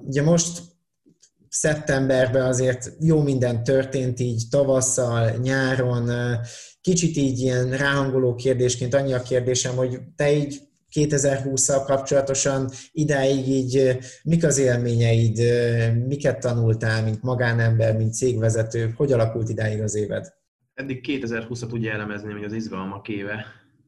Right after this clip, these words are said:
Speaker 2: legalábbis számomra biztos, mert nagyon sok minden történt magánéletileg is velem, pozitív dolgok, hála Istennek. Bővül a család, idén volt az esküvőm, pont a, a járvány alatt,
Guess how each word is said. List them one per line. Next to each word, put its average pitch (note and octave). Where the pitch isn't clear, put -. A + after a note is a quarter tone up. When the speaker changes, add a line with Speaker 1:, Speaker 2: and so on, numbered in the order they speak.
Speaker 2:
legalábbis A2
számomra A#2
biztos, A#2
mert G#2+
nagyon A2
sok A#2
minden G#2
történt G#2
magánéletileg G#2+
is -
velem, G#2+
pozitív A#2
dolgok, G#2+
hála G#2
Istennek. A2
Bővül A2
a G2
család, A2+
idén A2+
volt G2
az F#2+
esküvőm, A2
pont A2
a, G2
a -
járvány A#2+
alatt, A#2+